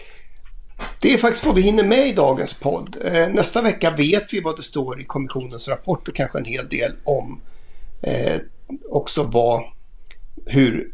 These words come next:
olika delar utav det politiska livet reagerar. Vi har inte pratat om energipolitiken, vi har inte pratat om reglerna om arbetskraftsinvandring och vi har inte pratat om Annie Lööf som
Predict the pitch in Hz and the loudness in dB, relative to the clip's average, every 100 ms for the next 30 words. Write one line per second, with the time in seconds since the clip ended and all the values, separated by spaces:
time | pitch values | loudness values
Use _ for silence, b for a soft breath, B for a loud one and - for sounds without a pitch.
0 | - - 135 143 139 135 - - - - | -6 -2 0 0 0 2 2 -2 -8 -8
1 | - 147 139 78 - - 139 - 147 - | 0 2 4 2 0 0 -2 -2 -4 -2
2 | 135 131 - 143 151 151 147 143 139 180 | -4 -4 -2 -2 -2 -4 -2 0 2 4
3 | 214 202 - - B B B B 294 427 | 4 4 0 -6 B B B B 4 6
4 | - 226 - - 214 175 - 156 139 127 | 6 4 2 4 4 4 0 0 -2 0
5 | - 151 - 147 - 226 226 - 226 - | 0 -2 -2 -4 0 0 0 -2 -2 0
6 | - - 151 - - 147 127 135 131 123 | 0 2 2 0 0 2 2 0 -2 0
7 | 131 127 123 117 - 135 127 - - 131 | 0 0 0 0 2 2 0 -4 -6 -2
8 | 120 - - 117 139 190 220 214 208 254 | -2 -2 -4 0 4 4 4 2 0 0
9 | 165 151 147 359 240 190 - 147 185 170 | 0 4 2 2 0 0 -2 -4 0 0
10 | - - - - 190 151 147 143 147 185 | -2 -6 -6 -6 -2 0 0 0 0 2
11 | - - - b b b b b b - | 0 -2 -10 b b b b b b -8
12 | - 139 131 | 0 0 0